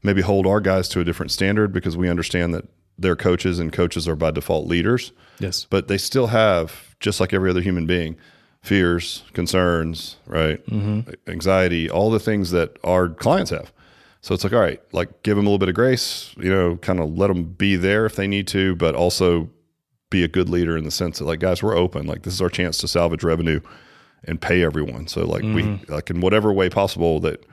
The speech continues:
Speaker 1: you wanna contribute to how we reopen or whatever would make you feel safe would probably also make the clients feel safe, you know? So, like, we're open for suggestions, but we need to be open.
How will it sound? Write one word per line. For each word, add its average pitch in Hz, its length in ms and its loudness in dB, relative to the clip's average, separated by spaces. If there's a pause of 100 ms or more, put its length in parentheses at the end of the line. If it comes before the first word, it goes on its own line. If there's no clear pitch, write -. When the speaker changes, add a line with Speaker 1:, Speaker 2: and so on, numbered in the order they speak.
(320)
Speaker 1:
you 92 120 0
wanna 90 160 2
contribute 85 540 -2
to 82 180 -4
how 92 260 2
we 90 160 0
reopen 87 580 0 (380)
or 78 280 0
whatever 85 400 0
would 80 120 -2
make 80 220 -6
you 90 100 0
feel 101 220 0
safe 107 300 -2
would - 100 -6
probably 85 320 2
also 87 260 0
make 85 140 -4
the 76 100 -10
clients 104 300 -4
feel 139 160 0
safe, 151 340 -4 (120)
you 113 40 -4
know? 123 160 0
So, 95 280 0
like, 82 240 0
we're 87 200 0
open 95 240 0
for 85 140 -2
suggestions, 92 580 -2
but - 140 -6
we 87 100 0
need 90 180 2
to 80 40 -4
be 78 140 -2
open. 71 240 -8